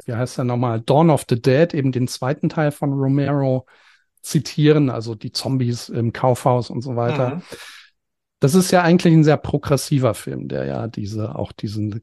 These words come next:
Speaker 1: kapitalistische Wut, Fresswut, äh, im wahrsten Sinne, äh, ja wiedererzählt.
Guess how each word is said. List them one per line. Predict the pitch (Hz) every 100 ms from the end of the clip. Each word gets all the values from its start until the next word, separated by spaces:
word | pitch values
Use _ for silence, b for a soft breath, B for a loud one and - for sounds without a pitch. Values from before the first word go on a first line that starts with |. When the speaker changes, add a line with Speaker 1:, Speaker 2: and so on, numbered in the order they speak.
| -
Speaker 1:
kapitalistische | - - 127 127 135 - 143 110 123 110
Wut, | 135 151 -
Fresswut, | - 160 160 - 147 143 - B B B B -
äh, | 131 127 -
im | 165 131 127
wahrsten | - 123 - - 131 120
Sinne, | 143 135 131 120 _ _ _ -
äh, | 160 127 - _ -
ja | 147 120
wiedererzählt. | 170 220 113 - - 120 143 -